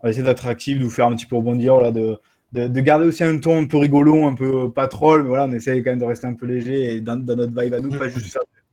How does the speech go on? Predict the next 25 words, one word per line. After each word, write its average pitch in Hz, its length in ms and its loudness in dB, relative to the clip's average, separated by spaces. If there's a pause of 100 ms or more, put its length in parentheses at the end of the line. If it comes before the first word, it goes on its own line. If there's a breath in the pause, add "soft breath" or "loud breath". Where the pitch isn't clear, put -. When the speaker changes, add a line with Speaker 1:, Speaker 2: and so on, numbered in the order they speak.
(240)
Speaker 1:
de 123 60 -4
l'information 127 520 -6
neutre 127 440 -4
et, 107 480 -4
et 113 80 -6
rediffusée 113 540 -8
comme 117 140 -10
ça. 123 260 -10
Speaker 2:
On 151 220 -6
s'est, 175 180 -8
on 170 80 -8
s'est 196 140 -8
quand 196 100 -2
même 190 140 0
amélioré 196 400 0
au 185 80 0
niveau 135 240 0
du 123 160 -8
troll, 123 320 -4
hein, 113 120 -4
avec 107 220 -8
les 107 160 -8
années. 104 320 -6
On 98 180 -12
est, 98 360 -12